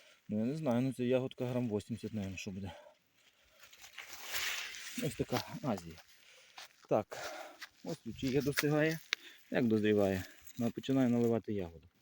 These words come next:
Дуже пізня посадка, але стаканчиками, кущики ніби гарні. Буду дивитися.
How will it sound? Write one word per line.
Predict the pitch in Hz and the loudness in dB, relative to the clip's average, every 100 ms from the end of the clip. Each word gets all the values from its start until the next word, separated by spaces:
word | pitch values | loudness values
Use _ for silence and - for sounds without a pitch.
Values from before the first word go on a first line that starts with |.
| _ _ - _ _ _ 117 | _ _ -20 _ _ _ -2
Дуже | 117 113 | 0 0
пізня | 117 113 | 0 0
посадка, | 110 135 170 165 - | -2 -4 -4 -2 0
але | 113 | 0
стаканчиками, | - - 143 143 - 120 117 110 - - - | 0 -4 -2 -2 -2 -2 -2 -4 -12 -20 -12
кущики | 113 - - | -12 -10 -6
ніби | 104 98 | -4 -2
гарні. | 98 85 85 - - - - - - - - - - | -2 -6 -10 -14 -16 -16 -18 -20 -20 -20 -20 -18 -6
Буду | 127 135 | -2 0
дивитися. | 123 123 - - | 2 0 0 -8